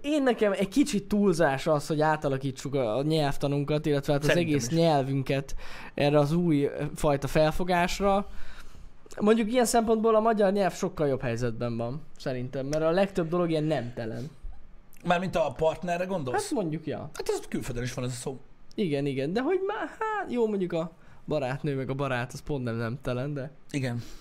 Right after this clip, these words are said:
Speaker 2: Én a kedvesemet nem szeretem.
Speaker 1: Igen. Na de az is nemtelen.
Speaker 2: Tudom, de az olyan megúszós.
Speaker 1: Milyen?
Speaker 2: Olyan, nem tudom. Tehát, hogy, hogy nem
Speaker 1: Megúszós?
Speaker 2: tudom, nem tudom. Nem tudom, olyan fura.
Speaker 1: Hát.
Speaker 2: Nekem,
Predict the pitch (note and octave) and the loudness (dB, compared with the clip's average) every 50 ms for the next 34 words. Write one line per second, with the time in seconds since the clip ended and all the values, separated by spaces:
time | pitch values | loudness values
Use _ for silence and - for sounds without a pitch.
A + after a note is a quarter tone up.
0 | - - - - - - E3+ E3+ E3+ - G3 E3+ D#3 C3+ - D3+ C3 A#2 C3 C3 | -14 -16 -16 -8 -2 0 2 2 4 2 2 2 0 -4 -6 -6 -6 -6 -6 -6
1 | A#2+ - C3 A#2 B2 C#3 C3+ C3+ B2 - - - - - - - - - - - | -4 -4 -6 -6 -6 -8 -8 -10 -10 -12 -16 -20 -20 -20 -20 -20 -20 -20 -20 -20
2 | - - - - - - - - - - - - - - - - - - - C3+ | -20 -20 -20 -20 -20 -20 -20 -20 -20 -20 -20 -20 -20 -20 -20 -20 -18 -14 -10 -10
3 | A#2+ A2 G2+ G2+ D#3 - - - - - - - - - - - - - - - | -8 -8 -8 -10 -12 -14 -18 -20 -20 -20 -20 -20 -20 -20 -20 -20 -20 -20 -20 -20
4 | - - - - - - - - - - - F#3+ G3 G#3+ F#3 C3+ B2+ A#2+ - B2 | -20 -20 -20 -20 -20 -20 -20 -18 -8 -2 0 2 4 4 4 2 0 -4 -6 -4
5 | A2+ A#2+ B2 C3 B2 C3 C#3+ E3+ - A3+ F#3+ D3 C#3 D#3 D#3 E3 E3 E3+ E3 B2+ | -6 -6 -6 -6 -6 -6 -6 -4 0 0 0 0 0 0 0 0 0 -2 -2 -4
6 | A#2+ A2 - - - - - - - - - - - - - - - - - - | -6 -8 -10 -12 -12 -12 -14 -14 -16 -18 -18 -20 -20 -20 -20 -20 -20 -20 -20 -20
7 | - - - - - A3+ D4 D#4 A#3 G#3 A3 A#3 A3+ - - G3 G3+ G#3 G#3 D3+ | -20 -20 -12 -6 -4 -2 -2 0 0 0 -2 -4 -6 -6 -4 -2 -2 -2 -4 -6
8 | - C3 A2+ G#2+ G2 - - - - - - - - B2+ C3+ D3+ E3+ E3 D#3 - | -6 -6 -8 -10 -12 -14 -18 -18 -20 -20 -16 -8 -4 -2 -2 0 0 -2 -2 -2
9 | - F3 C3+ B2 C3 - - A2+ A2+ A2 G#2 - - - C3 B2 - - - A#2 | -2 0 0 0 0 0 -2 -2 -6 -6 -10 -12 -12 -10 -10 -8 -8 -8 -8 -10
10 | - - - - - - - - - - - - - - - - - - - - | -12 -16 -18 -20 -20 -20 -20 -20 -20 -20 -20 -20 -20 -20 -20 -20 -20 -20 -20 -20
11 | - - - - - - - C#3+ B2 - C3 B2+ D#3 F#3 F#3+ E3+ G#3+ F#3 C3+ G#2 | -20 -20 -20 -20 -16 -12 -10 -8 -6 -6 -6 -4 -4 -4 -2 0 0 0 -2 -2
12 | G2+ - - - - - - - - - - - - - - - - - B4+ B4+ | -6 -10 -18 -20 -20 -20 -20 -20 -20 -20 -20 -20 -20 -20 -16 -4 0 2 2 2
13 | A#4+ A4 G4+ E4+ B3+ - - - - - B3 B3 C4 | 2 0 0 -2 -4 -6 -8 -4 -2 0 2 2 0